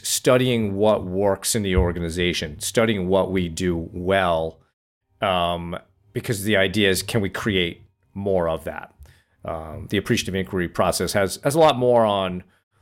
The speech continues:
vision and goals and design of,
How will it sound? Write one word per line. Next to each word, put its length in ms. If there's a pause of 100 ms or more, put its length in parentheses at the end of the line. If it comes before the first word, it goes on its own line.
vision 640
and 240
goals 560
and 260
design 560
of, 240